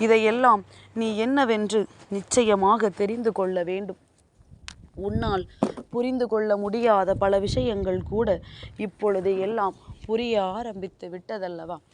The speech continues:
இனிமேல் எந்த நிலை வந்தாலும் இந்த சூழ்நிலைகளை உன் அம்மா நான் இருக்கும் வரை அவ்வளவு எளிதாக விட்டு கொடுத்து விட மாட்டேன் என்பதனை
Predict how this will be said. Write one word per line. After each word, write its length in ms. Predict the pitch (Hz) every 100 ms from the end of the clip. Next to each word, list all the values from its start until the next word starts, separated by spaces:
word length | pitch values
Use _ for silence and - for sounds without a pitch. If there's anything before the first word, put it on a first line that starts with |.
| - - - -
இனிமேல் 440 | 208 208 202 180 - - _ 196
எந்த 260 | 214 247 247
நிலை 240 | 220 208 202
வந்தாலும் 640 | 196 208 226 208 190 202 - - - -
இந்த 220 | 202 196 185
சூழ்நிலைகளை 760 | - 220 233 214 196 185 190 165 - - -
உன் 200 | - 208 208
அம்மா 320 | 214 240 208 185 - -
நான் 260 | 202 202 196
இருக்கும் 460 | 214 247 - 214
வரை 200 | 196 190 165 - - -
அவ்வளவு 440 | 185 202 208 202 196
எளிதாக 560 | 202 233 240 208 190 196
விட்டு 280 | 196 - 247
கொடுத்து 440 | 208 202 - 233
விட 160 | 190 185
மாட்டேன் 460 | 185 196 208 220 185
என்பதனை 480 | 175 185 180 175 170